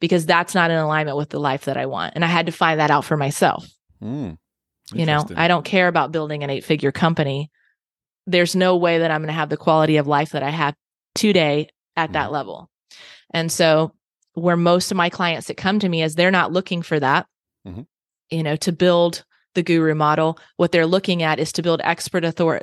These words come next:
Speaker 1: authority, you know, uh, work intimately with, uh, a small number of clients and be paid well for it. Um, and that is the space that we, we really focus on, is that sweet spot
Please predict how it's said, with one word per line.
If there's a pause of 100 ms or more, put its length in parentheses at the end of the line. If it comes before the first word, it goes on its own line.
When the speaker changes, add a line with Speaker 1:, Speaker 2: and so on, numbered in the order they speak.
Speaker 1:
authority, (760)
you
know,
uh,
work (160)
intimately
with, (560)
uh,
a
small
number
of
clients (300)
and
be
paid
well
for
it. (420)
Um, (340)
and
that
is
the
space
that
we,
we
really
focus
on,
is
that
sweet
spot